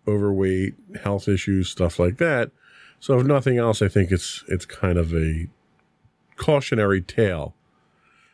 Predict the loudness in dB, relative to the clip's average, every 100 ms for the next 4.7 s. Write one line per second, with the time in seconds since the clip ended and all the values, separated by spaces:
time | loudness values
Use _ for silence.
0 | _ _ -10 0 2 4 2 0 -2 -6
1 | -6 0 0 0 0 0 2 2 2 0
2 | 0 2 2 0 -2 -2 -4 -8 _ _
3 | _ _ 0 0 2 0 2 4 2 0
4 | -2 -4 -6 -8 -6 -6